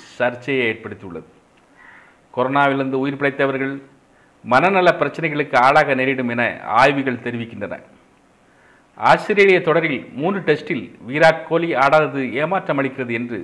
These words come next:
ஆஸ்திரேலிய அணியின் முன்னாள் கேப்டன் ஸ்டீவ் வாக் கருத்து தெரிவித்துள்ளார். இந்தியா ஆஸ்திரேலியா கிரிக்கெட் தொடரில் ரஷ்யர்களுக்கு அனுமதி அளிக்கப்பட்டுள்ளது. வங்கதேச டெஸ்ட் அணியின் கேப்டன்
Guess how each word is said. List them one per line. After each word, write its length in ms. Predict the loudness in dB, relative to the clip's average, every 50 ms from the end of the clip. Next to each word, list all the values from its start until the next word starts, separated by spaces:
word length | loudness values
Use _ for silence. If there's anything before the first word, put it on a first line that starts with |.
| -12 -16 -20 _ _ _ _ _ _ _ _ _ _ -2 0 0
ஆஸ்திரேலிய 440 | 0 -2 -4 -6 -4 0 2 2 2
அணியின் 240 | 2 0 -2 -4 -4 -6
முன்னாள் 300 | -6 -2 0 0 0 0 0
கேப்டன் 300 | -2 -2 -2 -2 -4 -6 -6
ஸ்டீவ் 280 | -10 -10 -8 -4 0 2
வாக் 240 | 2 2 0 -4 -12 -20 -20 _ _ -4
கருத்து 280 | -2 -2 -2 -2 -6 -10 -10
தெரிவித்துள்ளார். 560 | -8 -8 -8 -10 -12 -12 -10 -10 -10 -10 -10 -14 _ _ _ _ _ _ _ _ _ _ _ _ _ _ -8 -6
இந்தியா 340 | -6 -6 -4 0 2 2 2 2 2 -2
ஆஸ்திரேலியா 400 | -4 -4 -6 -6 -4 -2 -2 -2 -2
கிரிக்கெட் 300 | -4 -8 -6 -6 -8 -8 -6 -4
தொடரில் 320 | -4 -4 -4 -4 -8 -10 -12 -14 -18 -20 _ _ _ _ _ _ _ -2
ரஷ்யர்களுக்கு 500 | -2 -2 0 -2 -2 0 -2 -2 0 2 2 2
அனுமதி 280 | 2 2 -2 -2 0 0 0
அளிக்கப்பட்டுள்ளது. 640 | 0 0 -4 -6 -8 -10 -10 -10 -8 -8 -8 -10 -14 -20 -20 _ _ _ _ _ _ _ _ _ _ _ _ _ _ -20 -20 -20 _ -20 -20 _ _ _ _ _ -20 _ _ -6 -4
வங்கதேச 500 | -2 0 0 2 2 2 0 0 -2 -2 -2
டெஸ்ட் 300 | -2 -2 -4 -4 0 0 2
அணியின் 260 | 2 0 -2 -4 -2 -2
கேப்டன் 340 | -2 -2 -2 -4 -6 -6